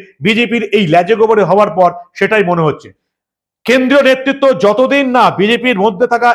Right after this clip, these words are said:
এই বিশ্বাসঘাতকদের খুঁজে বের করতে পারছে, ততদিন বাং-, বঙ্গ বিজেপির পক্ষে এই রাজ্যে বড় কিছু করা, ক্ষমতা দখল করা আকাশ কুসুম কল্পনা ছাড়া আর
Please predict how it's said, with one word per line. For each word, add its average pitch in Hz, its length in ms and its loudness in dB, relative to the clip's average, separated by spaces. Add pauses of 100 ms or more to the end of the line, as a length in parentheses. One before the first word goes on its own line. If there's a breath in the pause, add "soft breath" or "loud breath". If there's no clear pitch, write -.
এই 254 180 0
বিশ্বাসঘাতকদের 220 840 -2 (200)
খুঁজে 247 320 2
বের 226 260 2
করতে 214 280 -2
পারছে, 190 580 0 (240)
ততদিন 220 480 0 (280)
বাং-, 220 340 0
বঙ্গ 226 360 0
বিজেপির 262 460 -4
পক্ষে 262 260 -2 (160)
এই 277 300 0
রাজ্যে 269 520 2 (300)
বড় 202 220 2
কিছু 240 300 -6
করা, 226 300 2
ক্ষমতা 208 360 -2
দখল 202 260 -2
করা 208 380 0 (140)
আকাশ 262 420 0
কুসুম 233 340 -8
কল্পনা 196 440 0
ছাড়া 202 320 0 (200)
আর 165 160 4